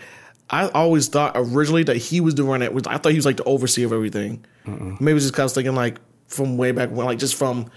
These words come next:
Speaker 1: you know, some stupid ass thinking, like, okay, he was a guy, so he probably ran the shit. Um,
Speaker 2: But he did, like, technically, it's like, uh, it's, it's kinda like the leader of the cult.
Speaker 1: uh,
Speaker 2: It's kinda like he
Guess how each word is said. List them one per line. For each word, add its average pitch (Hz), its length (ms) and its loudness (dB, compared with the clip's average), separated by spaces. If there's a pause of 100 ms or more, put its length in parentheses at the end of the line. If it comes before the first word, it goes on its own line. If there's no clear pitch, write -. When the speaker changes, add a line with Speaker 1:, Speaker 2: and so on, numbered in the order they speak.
(500)
Speaker 1:
you 131 80 -6
know, 104 340 0
some - 160 0
stupid 147 300 0
ass 135 160 2
thinking, 135 140 0
like, 123 140 -2
okay, 131 200 -2
he 135 60 2
was 127 80 0
a 127 40 -2
guy, 120 200 0
so 120 100 0
he 123 60 -2
probably 120 460 -4
ran 117 280 -4
the 139 60 -8
shit. - 340 -6 (420)
Um, 123 460 -2 (120)
Speaker 2:
But 151 140 2
he 160 100 0
did, 165 240 2
like, 131 220 -2
technically, 160 640 0 (560)
it's 127 180 -2
like, 131 220 0
uh, 120 420 2
it's, 135 220 0 (140)
it's 131 160 0
kinda 143 180 0
like 123 160 0
the 104 80 0
leader 113 280 2
of 92 100 -6
the 101 80 -6
cult. 92 280 -6 (180)
Speaker 1:
uh, 160 100 6 (560)
Speaker 2:
It's 131 100 -2
kinda 147 180 2
like 131 140 2
he 131 400 0